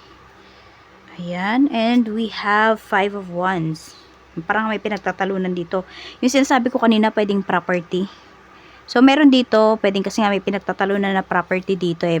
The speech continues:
So, pwedeng ibebenta na lang yung property na yon at paghahati-hatian na lang kung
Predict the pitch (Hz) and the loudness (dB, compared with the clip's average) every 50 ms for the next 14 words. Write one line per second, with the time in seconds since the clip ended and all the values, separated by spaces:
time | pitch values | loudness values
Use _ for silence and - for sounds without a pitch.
0 | 165 - - 247 247 247 233 254 247 247 226 214 208 190 202 185 180 - 185 185 | -4 -4 -4 -2 -2 0 0 0 0 0 -2 -2 0 0 0 0 0 -2 -2 -2
1 | 185 190 190 185 185 190 190 - - 180 170 - 180 175 - 185 175 175 170 170 | -2 -2 -4 -4 -4 -6 -6 -2 -2 -2 0 -2 -4 -4 -4 -4 -4 -2 -2 -2
2 | 170 175 - - 185 - - 196 190 196 190 196 202 - - 196 185 180 - 196 | -2 -4 -4 -6 -8 -6 -6 -4 -2 -2 -2 -2 -4 -4 -4 -4 -4 0 2 2
3 | 170 180 190 185 185 175 165 165 165 160 - 185 180 180 185 | 2 4 2 2 2 2 2 0 0 -2 -2 -2 -2 -2 -2